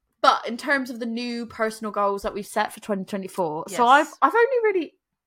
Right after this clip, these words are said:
Speaker 1: we'll talk about what I think I would propose we do in the new year. But in terms of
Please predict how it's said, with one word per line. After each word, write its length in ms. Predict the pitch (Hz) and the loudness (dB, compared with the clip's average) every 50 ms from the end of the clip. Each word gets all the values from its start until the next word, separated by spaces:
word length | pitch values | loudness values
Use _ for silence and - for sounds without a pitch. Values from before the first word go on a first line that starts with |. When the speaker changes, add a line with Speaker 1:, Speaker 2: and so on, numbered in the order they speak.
| _ - | _ -16
Speaker 1:
we'll 100 | - 233 | -16 -12
talk 240 | - - - 370 - | -6 -6 -6 -6 -2
about 260 | - 311 277 226 - | 4 4 4 4 4
what 180 | 226 214 - 185 | 0 0 0 0
I 80 | 196 | -2
think 380 | 214 - 214 202 208 - - - _ _ - | -2 -4 -6 -6 -8 -10 -14 -20 _ _ -4
I 140 | 185 185 | -4 -2
would 220 | 175 175 170 165 _ | -2 -4 -8 -10 _
propose 560 | - 175 - - - 160 151 147 151 143 - | -20 -20 -20 -14 -10 -8 -8 -6 -8 -8 -10
we 100 | - 156 | -10 -10
do 340 | 147 - 143 139 151 185 285 311 _ _ _ _ _ - | -8 -6 -6 -4 -4 -4 -6 -8 _ _ _ _ _ -12
in 160 | 220 208 196 | -10 -8 -8
the 80 | 175 175 | -8 -8
new 120 | 170 170 | -6 -6
year. 280 | 165 165 165 180 240 427 - - - - - - - - - - _ _ - | -4 0 0 0 0 0 -2 -8 -18 -18 -18 -18 -18 -20 -20 -20 _ _ 2
But 160 | 240 233 - - - _ _ _ - | 2 2 2 2 -10 _ _ _ -2
in 160 | 214 214 208 | -2 -2 -2
terms 520 | 208 - - 277 285 269 269 262 262 254 - | -4 -8 -2 2 2 2 2 2 -2 -2 0
of 440 | 247 233 226 226 220 214 - - | 0 2 2 0 -2 -4 -8 -18